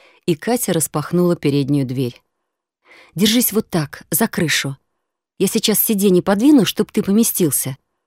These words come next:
Держишься?» «Держусь», — с раздражением буркнул Глеб. Собственная беспомощность вдруг привела его в бешенство. Да что такое в самом деле?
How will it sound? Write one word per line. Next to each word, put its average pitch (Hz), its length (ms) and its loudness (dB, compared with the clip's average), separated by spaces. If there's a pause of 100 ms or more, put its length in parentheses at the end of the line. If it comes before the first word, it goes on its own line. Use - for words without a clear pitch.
(320)
Держишься?» 180 640 0 (560)
«Держусь», — 139 600 -8 (240)
с - 120 -16
раздражением 139 600 -4
буркнул 143 420 -6
Глеб. 127 320 -8 (420)
Собственная 147 560 -4
беспомощность 151 800 -4
вдруг 165 300 -2
привела 160 360 0
его 156 180 -2
в 139 100 -6
бешенство. 135 680 -8 (640)
Да 151 120 -4
что 214 240 -2
такое 214 340 -2
в - 60 -4
самом 180 380 0
деле? 160 380 -2